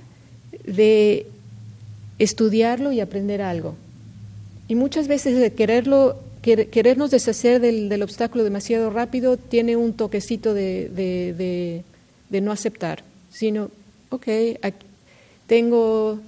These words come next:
vamos a decir, mm, algo desagradable.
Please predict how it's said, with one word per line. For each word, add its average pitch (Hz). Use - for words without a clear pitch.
vamos 220
a 214
decir, 202
mm, 180
algo 220
desagradable. 175